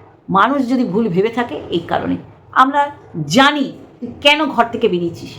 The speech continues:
আর বেরিয়ে কেন কমিউনিটি পোস্ট দিয়েছিস, আর কেনই বা রাতের পর রাত এইরকম ঘনায় ঘন রস আস্বাদন করতে গেছিস, আমরা সবাই জানি। তোর ক্ল্যারিফিকেশন দিতে হলো, মানে,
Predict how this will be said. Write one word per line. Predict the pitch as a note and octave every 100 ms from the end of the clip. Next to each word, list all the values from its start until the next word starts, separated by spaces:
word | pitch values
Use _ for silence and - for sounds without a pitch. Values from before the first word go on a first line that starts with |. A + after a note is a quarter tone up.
| -
আর | -
বেরিয়ে | F3 A#3 C4
কেন | C4+ C#4+ D4+
কমিউনিটি | C#4+ A3 G#3
পোস্ট | G3+ G3 F3
দিয়েছিস, | F3+ E3 - - - -
আর | F#3+
কেনই | B3+ C#4+ D#4+
বা | C4+
রাতের | A3 A3 A3+
পর | A3+ G#3
রাত | F#3+ F#3 - - -
এইরকম | G3+ G#3 G3 G3+
ঘনায় | E3+ G3 G3+ C#4+
ঘন | C4 D4+
রস | - - G3 - - -
আস্বাদন | - - G#3 G3+ G3
করতে | F#3 -
গেছিস, | F3 F3+ - -
আমরা | - A3
সবাই | - - C#2
জানি। | C#2 C2+ - - - _
তোর | C#4
ক্ল্যারিফিকেশন | C4+ G#3+ F#3+ G#3 A#3+ A#3+ A3
দিতে | E3+ E3+
হলো, | D#3+ E3+ - - -
মানে, | - G3 F#3